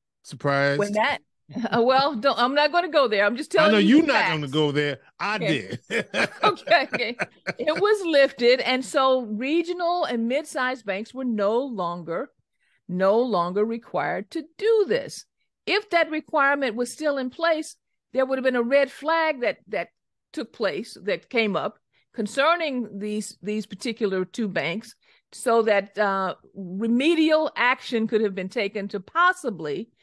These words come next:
Speaker 2: no guarantee, to possibly avoid this, uh, happening. So what is stress testing? Stress testing is basically running scenarios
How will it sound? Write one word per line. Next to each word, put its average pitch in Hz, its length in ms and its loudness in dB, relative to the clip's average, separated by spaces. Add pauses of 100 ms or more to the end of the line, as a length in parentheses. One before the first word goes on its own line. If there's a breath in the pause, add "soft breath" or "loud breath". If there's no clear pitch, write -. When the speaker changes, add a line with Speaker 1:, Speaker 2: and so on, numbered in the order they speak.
(120)
Speaker 2:
no 185 180 -2
guarantee, 240 640 -2
to 202 100 -14
possibly 226 760 -2 (340 soft breath)
avoid 202 680 2
this, 180 380 -2 (280)
uh, 180 220 -2
happening. 185 500 -4
So - 120 -4
what 403 200 0
is 427 180 0
stress 220 380 -2
testing? - 500 -10 (520)
Stress 339 580 0
testing 285 460 0
is 220 160 0
basically 196 600 -2
running 240 460 0
scenarios 220 1120 0